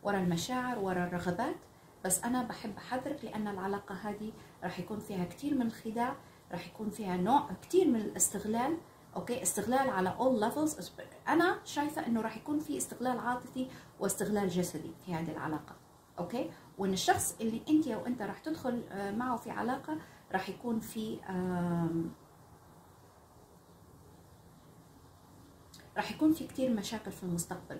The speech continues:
It's gonna be a karmic relationship. أوكي. آه، راح يكون في خداع.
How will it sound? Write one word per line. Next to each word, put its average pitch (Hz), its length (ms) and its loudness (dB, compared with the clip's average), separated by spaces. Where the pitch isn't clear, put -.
It's 180 140 -6
gonna 233 300 0
be 220 180 -2
a 185 300 2
karmic 285 360 2
relationship. 233 600 -2
أوكي. 254 360 -2
آه، 175 640 2
راح 180 160 -8
يكون 254 180 0
في 254 140 -4
خداع. 175 340 -2